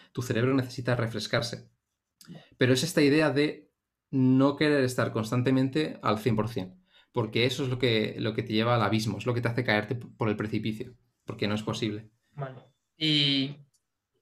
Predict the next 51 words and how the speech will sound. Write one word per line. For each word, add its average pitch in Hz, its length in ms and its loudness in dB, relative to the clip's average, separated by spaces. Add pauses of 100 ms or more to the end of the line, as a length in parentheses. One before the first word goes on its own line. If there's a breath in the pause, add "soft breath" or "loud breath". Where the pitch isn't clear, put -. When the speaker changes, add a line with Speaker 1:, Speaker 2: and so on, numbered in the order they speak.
(600)
Speaker 2:
con 170 160 2
lo 139 80 4
fácil 160 320 4
que 170 80 0
parece, 170 680 0 (140)
la 139 240 2
conducta 147 360 -2
humana 175 300 4
al 185 80 2
final 151 380 -2
tiende 160 420 -2
a, 139 420 4
a - 680 -10
que 135 80 -2
casi 131 240 0
todo 143 160 4
el 156 60 6
mundo 175 180 6
haga 165 120 8
al 151 100 6
revés. 143 420 4
Es - 60 -20
decir, 113 640 -8
tengo 147 160 2
que 156 80 2
estudiar, 156 440 2
me 165 100 0
pongo 151 400 -6
cuatro 143 260 0
horas 147 140 0
seguidas 151 240 0
delante 147 280 0
del 139 120 0
libro. 123 280 -6 (800)
¿Por - 160 0
qué 151 100 4
la 170 100 6
con-, 170 180 0 (420)
por 139 180 -2
qué 143 120 -2
podría 165 320 0
ser - 200 -6
que 151 60 -8
la 147 80 2
conducta 143 320 0
humana 139 200 2
al 131 40 -2
final 139 240 -2
tienda 135 240 2
a 117 60 4
eso, - 280 -8